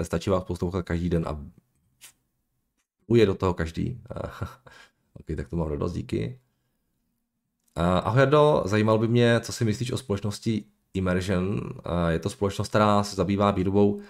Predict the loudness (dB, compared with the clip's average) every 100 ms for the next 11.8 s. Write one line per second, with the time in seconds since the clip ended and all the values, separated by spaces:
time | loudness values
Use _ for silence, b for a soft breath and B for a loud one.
0 | B -6 -2 2 4 2 0 -4 -10 -8
1 | -2 -2 -2 -6 -6 -4 -2 0 0 -2
2 | -6 b b b -4 -4 -4 -4 -4 -6
3 | -6 -2 0 2 0 -2 -4 -4 -4 -8
4 | -6 -2 -2 -2 -6 -6 -8 -2 -2 0
5 | -2 -2 -6 -8 -2 0 0 -2 -6 _
6 | b b b b b -6 -4 -2 0 2
7 | 0 0 0 2 2 2 -2 -2 -2 0
8 | -2 -4 -4 0 2 2 2 0 -2 -2
9 | 0 0 0 0 -2 -2 -2 -4 -4 -2
10 | -2 -2 -4 -2 -2 -2 -2 -2 -4 -4
11 | -4 -4 -2 -2 0 -2 -2 -12